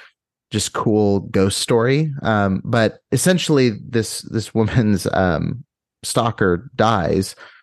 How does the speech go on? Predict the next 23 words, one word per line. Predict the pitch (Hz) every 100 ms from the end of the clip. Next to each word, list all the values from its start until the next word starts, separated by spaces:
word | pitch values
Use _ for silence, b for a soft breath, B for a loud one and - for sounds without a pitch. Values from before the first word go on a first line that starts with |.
| _ _
and | 113 104 98 95 - _ -
starts | - 107 -
coming | 110 101
back | 92 92
as | 92 92
a |
ghost. | 104 92 82 - - -
And | 110
so | - 104 92
he | 95 113
can't | - 135 -
harm | - 180 185
her. | 117 90 107 131 _ _
He's | 123 104
just | 117 - 104
there. | 107 69 65 - -
And | 123 117
so | - 110
it's, | 107 -
like, | 107 98
these | 110 101 -
moments | 113 110 117 107 - -
where | 101 98